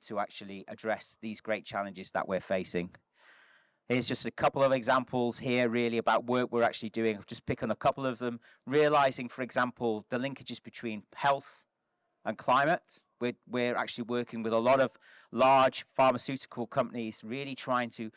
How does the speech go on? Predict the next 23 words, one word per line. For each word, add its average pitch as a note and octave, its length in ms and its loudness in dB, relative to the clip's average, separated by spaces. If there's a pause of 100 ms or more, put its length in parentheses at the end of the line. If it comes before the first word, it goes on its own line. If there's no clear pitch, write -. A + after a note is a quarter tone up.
(280)
actually B2+ 480 -2
explore C3+ 720 0
and B2 180 -4
leverage, A#2 720 -2
for - 80 -10
example, A2 400 -4
what B2 240 0
they C3+ 160 0
do, B2 220 -4
the A2 80 -4
practices, - 540 -6
their, G#2+ 180 -2 (200)
their A2+ 120 0
models A2+ 400 -2
and G#2+ 120 -4
their A2 160 -2
assets - 600 -4 (400)
to A#2+ 100 0
actually A#2 320 -2
simultaneously B2 880 -4
address G#2+ 320 -4
both G#2 280 -6
health A2+ 360 -2